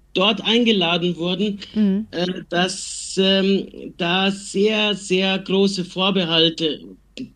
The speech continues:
Speaker 1: bestehen,
Speaker 2: Ja.
Speaker 1: nach wie vor,
Speaker 2: Ja.
Speaker 1: in Seiten des Personals,
Speaker 2: Mhm.
Speaker 1: dass die sich am liebsten, ich weiß jetzt nicht, ich kann sie nicht alle, äh, über den Kamm scheren,
Speaker 2: Nee,
Speaker 1: aber da
Speaker 2: klar.
Speaker 1: sind einige dabei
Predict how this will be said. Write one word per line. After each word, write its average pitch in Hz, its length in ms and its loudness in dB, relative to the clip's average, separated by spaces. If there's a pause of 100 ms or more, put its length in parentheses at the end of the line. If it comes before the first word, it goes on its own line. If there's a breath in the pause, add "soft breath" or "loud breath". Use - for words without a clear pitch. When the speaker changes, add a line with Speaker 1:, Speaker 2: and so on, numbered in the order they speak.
(120)
Speaker 1:
bestehen, 190 680 4
Speaker 2:
Ja. 233 280 4 (100)
Speaker 1:
nach 170 260 -8 (120)
wie 170 100 0
vor, 170 640 2
Speaker 2:
Ja. 240 380 0 (380)
Speaker 1:
in 180 360 0
Seiten 175 440 2
des 165 180 -2
Personals, 170 1040 0 (160 loud breath)
Speaker 2:
Mhm. 208 240 6
Speaker 1:
dass 165 560 -2
die 190 300 4
sich 196 340 0
am 185 140 2
liebsten, 190 1040 0 (420)
ich 170 180 -4
weiß 190 160 2
jetzt 190 180 0
nicht, 185 420 0
ich 160 60 -14
kann 180 180 0
sie 180 120 2
nicht 175 220 2
alle, 180 360 4
äh, 151 600 -6
über 175 120 0
den 165 80 2
Kamm 196 220 2
scheren, 220 220 2
Speaker 2:
Nee, 202 60 4
Speaker 1:
aber 254 140 6
da 170 100 2
Speaker 2:
klar. 190 140 2
Speaker 1:
sind 202 140 0
einige 214 360 0
dabei 185 640 2